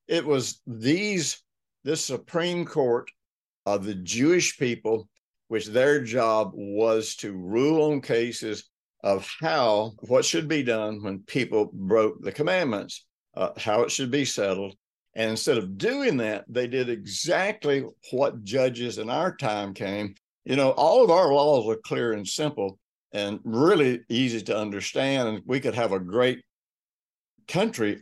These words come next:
all the time and a great economy if, uh, anybody observed them. But instead, they did exactly what the judges of our day do, and that is they, they did not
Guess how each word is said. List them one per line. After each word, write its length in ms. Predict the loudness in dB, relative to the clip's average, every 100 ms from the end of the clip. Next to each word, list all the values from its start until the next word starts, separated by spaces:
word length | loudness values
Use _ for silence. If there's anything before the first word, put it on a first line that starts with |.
| -2
all 260 | 2 4
the 100 | 2
time 260 | -2 0 0
and 100 | -2
a 40 |
great 220 | 0 -2 -2
economy 540 | -4 0 2 2 -2 -6 _ _ _
if, 180 | -2 -2 _ -2
uh, 340 | 2 2 0
anybody 580 | 0 -2 0 0 2 0
observed 520 | -4 -6 -4 -2 -4
them. 160 | -8 -14 _ _ _ _
But 160 | -2 0
instead, 760 | 0 -4 -6 4 6 8 6 2 -12
they 420 | -4 2 2 2
did 400 | 0 2 2 -2
exactly 600 | -8 -10 -4 -2 -2 0
what 180 | 0 0
the 120 | -4
judges 520 | -4 -4 -4 -6 -8
of 120 | -6
our 240 | 0 2 2
day 300 | 2 0 0
do, 360 | -6 -6 -6 -10 _ _ _ _
and 140 | 2
that 180 | 4 4
is 280 | 4 2 0 -4
they, 220 | 0 0 0
they 260 | 2 4 4
did 280 | 2 2
not 600 | 2 -2 0 0 -2 -6